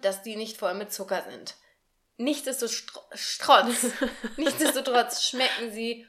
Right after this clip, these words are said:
Speaker 1: wunderbar. Ganz, ganz frisch. Also man merkt wirklich, das sind frische Zutaten drin.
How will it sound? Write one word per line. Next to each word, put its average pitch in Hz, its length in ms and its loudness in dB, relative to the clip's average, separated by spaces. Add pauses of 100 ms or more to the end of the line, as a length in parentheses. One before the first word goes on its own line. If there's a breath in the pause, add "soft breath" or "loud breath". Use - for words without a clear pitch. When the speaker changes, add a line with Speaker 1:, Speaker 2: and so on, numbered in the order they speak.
(100)
Speaker 1:
wunderbar. 202 760 0 (360 loud breath)
Ganz, 294 340 6
ganz 269 300 -2
frisch. 240 420 2
Also 214 160 0
man 208 120 -2
merkt 233 260 -2
wirklich, 233 300 -2
das 226 140 -6
sind 202 140 -10
frische 311 340 -4
Zutaten 233 500 -4
drin. 214 280 -4